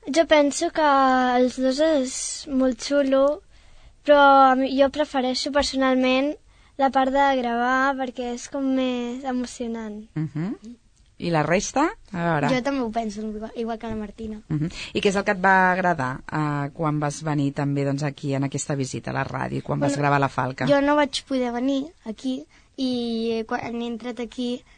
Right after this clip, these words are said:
Speaker 3: doncs m'ha sorprès molt, perquè no m'ho imaginava així.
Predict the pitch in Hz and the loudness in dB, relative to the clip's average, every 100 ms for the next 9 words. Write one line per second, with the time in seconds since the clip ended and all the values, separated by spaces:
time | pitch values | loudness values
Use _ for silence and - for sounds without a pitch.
0 | _ 247 247 240 226 220 214 208 208 202 | _ -6 -2 0 -2 -4 -6 -8 -10 -10
1 | 220 214 226 208 220 208 208 208 208 208 | -8 -8 -10 -10 -10 -8 -10 -12 -12 -10
2 | 214 214 220 220 214 202 202 - 220 | -8 -8 -8 -8 -10 -12 -14 -12 -14